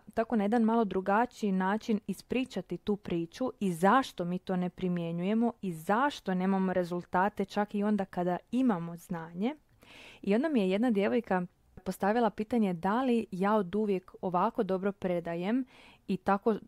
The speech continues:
uživam na pozornici ili je to nešto što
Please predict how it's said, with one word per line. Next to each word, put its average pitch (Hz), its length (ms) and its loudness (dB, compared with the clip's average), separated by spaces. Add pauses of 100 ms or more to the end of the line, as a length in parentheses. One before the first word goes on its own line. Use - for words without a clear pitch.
(120)
uživam 202 520 -2
na 180 100 -2
pozornici 185 840 -2 (240)
ili 254 380 0
je 196 100 -2
to 214 200 -2
nešto 202 400 0
što - 360 -2